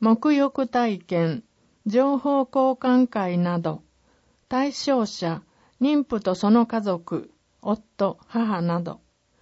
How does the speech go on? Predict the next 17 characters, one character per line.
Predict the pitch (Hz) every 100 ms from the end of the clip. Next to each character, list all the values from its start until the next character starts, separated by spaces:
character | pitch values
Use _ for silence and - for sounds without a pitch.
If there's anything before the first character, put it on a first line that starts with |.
| _ _ _
定 | - 269 285 262
員 | 240 226 - -
十 | 214 277 254
五 | 202 220
組、 | 226 190 170 165 -
先 | - 240 240 233
着 | 226 220 208
順。 | 190 185 170 - _ _ -
持 | 214
ち | 220 294
物、 | 277 262 202 160 - _ -
母 | 254
子 | - -
健 | 247 233 233
康 | 220 214
手 | 214 202
帳。 | - 175 165 160